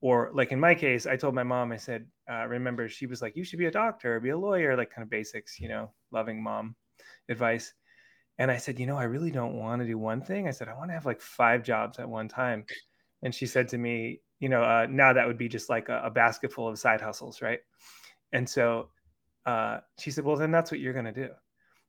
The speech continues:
And so that's what I'm doing now. It's like, even coaching, if I coached forty hours a week, or I led retreats all year long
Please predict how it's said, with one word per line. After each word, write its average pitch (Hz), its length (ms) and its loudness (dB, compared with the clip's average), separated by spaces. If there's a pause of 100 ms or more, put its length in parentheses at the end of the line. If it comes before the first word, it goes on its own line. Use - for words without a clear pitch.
(100)
And 120 140 -6
so 123 140 0
that's 147 240 6
what 135 100 0
I'm 117 180 -2
doing 113 260 -4
now. 110 360 -6
It's 117 120 -10
like, - 220 -6
even 175 320 4
coaching, 139 420 0
if 110 100 -6
I 131 160 6
coached 135 560 0 (340)
forty 135 300 2
hours 120 280 0
a 131 40 -6
week, 190 400 -2
or 127 200 0
I 120 80 0
led 120 240 -4
retreats 165 440 -6
all 143 220 -2
year 143 160 -2
long 135 400 -4